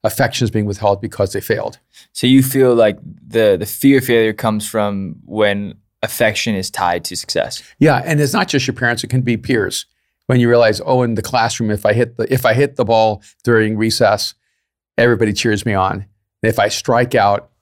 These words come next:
Speaker 2: Right.
Speaker 1: I'm, I'm rejected and I'm not a part of the group anymore."
Speaker 2: Well, I mean, I do think that most of our educational process is, like,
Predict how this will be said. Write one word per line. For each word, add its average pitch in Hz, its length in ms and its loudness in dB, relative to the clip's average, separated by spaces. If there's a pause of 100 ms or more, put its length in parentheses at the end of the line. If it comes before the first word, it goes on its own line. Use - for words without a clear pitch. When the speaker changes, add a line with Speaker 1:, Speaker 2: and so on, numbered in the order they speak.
(120)
Speaker 2:
Right. 110 280 -2
Speaker 1:
I'm, 110 360 0
I'm 113 180 -2
rejected 110 480 0
and 107 80 -6
I'm 104 120 -4
not 107 140 0
a 104 40 -4
part 107 140 0
of 98 60 -4
the 101 40 -14
group 107 180 -2
anymore." 101 480 -4
Speaker 2:
Well, 190 120 4
I - 20 2
mean, 165 100 -2
I 143 80 2
do 196 240 -2
think 151 300 -4
that 120 180 0 (240)
most 120 360 2
of 113 60 -2
our 110 60 2
educational 104 460 -4
process 95 600 -2
is, 98 460 -8 (220)
like, 90 360 -2